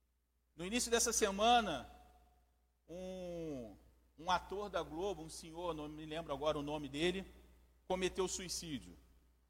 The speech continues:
E uma das coisas que, que eu me lembro, que ele escreveu na carta para a família foi que não havia esperança na humanidade.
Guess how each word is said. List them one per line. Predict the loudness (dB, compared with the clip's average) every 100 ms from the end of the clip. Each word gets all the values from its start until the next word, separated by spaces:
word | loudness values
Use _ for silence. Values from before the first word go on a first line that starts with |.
| _ _ _ _ _ _ _ _ 0
E | 2
uma | 4
das | 4 2
coisas | 4 6 6 0
que, | -6 -6 0 2 2 -2 -8 -20 -16 -10
que |
eu | -8
me | -6
lembro, | -2 -2 -2 -4 -12 -18 -20 _ _ _
que | 0
ele | 0
escreveu | -2 0 0 2 0
na | 4 4
carta | 4 4 4 2
para | -2 -4
a |
família | -2 -4 -2 2 0
foi | 4 4 4
que | 0 -2 -2 -2 -6 -20 -20 _ _ _ _ _ _
não | -4 4 4
havia | 4 2 -4 -6
esperança | -4 -4 0 0 0 -2
na | -2
humanidade. | -4 -6 -8 -2 0 0 -2